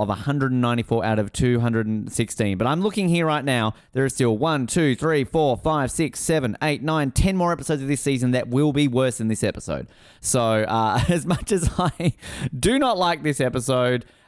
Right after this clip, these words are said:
um, it, there is worse to come. But yeah, as of right now, Colin Hilding,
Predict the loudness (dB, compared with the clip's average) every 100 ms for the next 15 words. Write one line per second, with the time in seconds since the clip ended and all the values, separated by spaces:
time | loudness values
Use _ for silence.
0 | _ 0 2 2 2 2 0 -2 -4 -2
1 | -2 0 0 0 0 0 -2 -4 0 0
2 | 0 -2 0 0 -2 -4 _ -2 0 0
3 | 0 0 0 0 -2 0 -2 -2 -2 0
4 | 0 0 0 0 -2